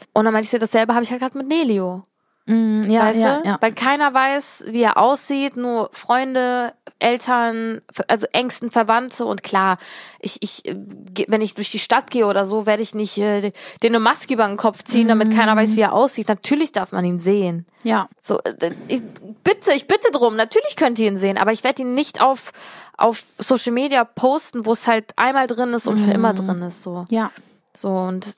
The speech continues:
Speaker 1: auch in der Öffentlichkeit sehr respektvoll die Leute und so, oh, der ist ja voll süß und so, und der
Speaker 2: Mhm.
Speaker 1: sieht, äh, Eugen voll ähnlich, der sieht dir voll ähnlich und so.
Speaker 2: Ja.
Speaker 1: Und so, und dann, ähm, merkt man halt die Appreciation auch so, dass ich so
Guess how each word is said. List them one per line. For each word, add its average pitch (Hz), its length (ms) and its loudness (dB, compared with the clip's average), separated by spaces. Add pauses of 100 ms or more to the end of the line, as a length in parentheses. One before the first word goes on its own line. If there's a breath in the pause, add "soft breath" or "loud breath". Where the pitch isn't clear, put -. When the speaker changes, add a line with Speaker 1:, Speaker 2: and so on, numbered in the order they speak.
(140)
Speaker 1:
auch 240 220 4 (100)
in 240 120 0
der 240 120 4
Öffentlichkeit 233 540 0
sehr 233 280 2
respektvoll 240 540 0
die 220 80 2
Leute 214 400 2
und 214 100 -8
so, 220 240 -4
oh, 269 280 4 (640 loud breath)
der 285 240 0
ist 285 80 -4
ja 302 80 2
voll 320 200 -2
süß 285 460 -4
und 269 140 -4
so, 240 80 2
und 226 120 4
der 262 100 6
Speaker 2:
Mhm. - 40 4
Speaker 1:
sieht, - 340 -2
äh, 247 300 2 (260)
Eugen 262 220 4
voll 247 200 0
ähnlich, 240 220 -2
der 269 120 2
sieht 240 180 -10
dir 262 140 0
voll 254 200 2
ähnlich 240 400 -2
und 226 160 -4
so. 233 260 0 (160 loud breath)
Speaker 2:
Ja. 190 340 0
Speaker 1:
Und 226 180 -4
so, 226 320 2 (100)
und 214 80 0
dann, 208 360 0
ähm, 196 400 -2 (200)
merkt 233 240 0
man 233 140 2
halt 226 140 0
die 208 120 0
Appreciation 220 760 0
auch 196 100 0
so, - 140 -6
dass 196 240 -6
ich 202 140 -6
so 190 340 -2